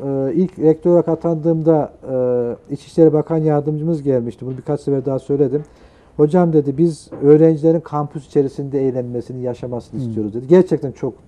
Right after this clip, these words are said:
Speaker 1: doğru bir ifade bu. E, "Biz kampüs içerisinde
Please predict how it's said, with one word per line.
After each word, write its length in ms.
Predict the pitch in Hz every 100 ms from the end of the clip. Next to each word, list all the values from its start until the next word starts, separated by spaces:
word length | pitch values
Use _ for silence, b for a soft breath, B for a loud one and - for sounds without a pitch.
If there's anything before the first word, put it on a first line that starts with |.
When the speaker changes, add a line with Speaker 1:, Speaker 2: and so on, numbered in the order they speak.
| -
Speaker 1:
doğru 340 | 127 127 117
bir 200 | 110 92
ifade 460 | 104 113 104 104 117
bu. 120 | 165 b b b b b -
E, 160 | 127 131
"Biz 280 | 208 156 -
kampüs 480 | - 170 190 196 165
içerisinde 640 | - 160 147 151 147 147